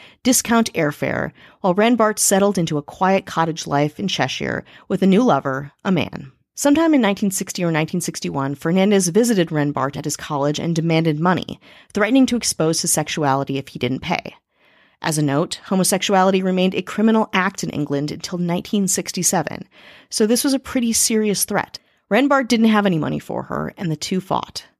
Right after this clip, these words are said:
Quote, "Something just boiled over inside of me," Renbart stated in his confession. Later, he told the court that he had grabbed her and began shaking her, and didn't realize he had killed her until he stopped.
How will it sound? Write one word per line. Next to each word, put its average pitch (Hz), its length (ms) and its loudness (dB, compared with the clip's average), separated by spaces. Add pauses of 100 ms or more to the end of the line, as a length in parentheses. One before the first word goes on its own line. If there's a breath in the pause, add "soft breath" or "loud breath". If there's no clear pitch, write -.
(120)
Quote, 226 420 0 (160)
"Something 269 460 2
just 294 220 -2
boiled 202 360 4
over 175 260 2
inside 160 440 2
of 151 100 -8
me," - 240 -8 (100)
Renbart 151 380 -2
stated 143 380 0
in 143 80 -4
his 143 180 -6
confession. 147 640 -4 (560)
Later, 247 300 4
he 247 100 4
told 226 280 0
the 233 60 -2
court 214 300 0
that 190 100 -4
he 190 120 -2
had 165 100 -2
grabbed 175 380 0
her 196 140 -2
and 190 120 2
began 175 300 -2
shaking 180 400 -2
her, - 360 -8
and 175 160 -2
didn't 220 220 2
realize 208 440 4
he 180 100 0
had 160 100 -2
killed 185 300 -2
her 180 160 -2
until 160 240 -4
he 156 100 -4
stopped. - 560 -8